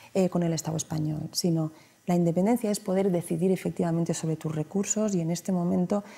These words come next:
eh, si no te liberas de determinadas, eh, dependencias, no puedes hablar de soberan-, de soberanía, ¿no? Y hay algunas izquierdas, ¿eh? vamos a ponerlas en ese, en esa categoría, que no están haciendo ningún discurso en ese sentido,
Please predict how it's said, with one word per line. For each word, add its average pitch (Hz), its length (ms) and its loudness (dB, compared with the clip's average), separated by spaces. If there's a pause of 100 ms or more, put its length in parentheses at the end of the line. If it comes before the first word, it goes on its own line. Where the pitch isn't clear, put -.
(240)
eh, 156 300 -2 (200)
si - 220 0
no 175 140 4
te 208 120 4
liberas 170 540 4
de 165 80 0
determinadas, 165 800 0 (260)
eh, 170 320 2
dependencias, 175 640 2
no 190 100 2
puedes 147 220 -4
hablar 151 260 -2
de 151 80 -2
soberan-, 147 460 -2
de 151 120 0
soberanía, 147 760 -4
¿no? 170 200 -2 (400)
Y 165 140 2
hay 175 320 2
algunas 185 560 0 (240)
izquierdas, 202 760 2 (140)
¿eh? 190 160 -4
vamos 165 300 0
a 156 60 -2
ponerlas 160 460 0
en 156 140 0
ese, 165 300 -2 (360)
en 180 80 0
esa 180 200 0
categoría, 185 640 2 (340)
que 185 120 0
no 196 80 4
están 190 220 0
haciendo 190 360 0
ningún 175 460 2
discurso 185 420 0
en 175 80 2
ese 170 160 0
sentido, 165 640 0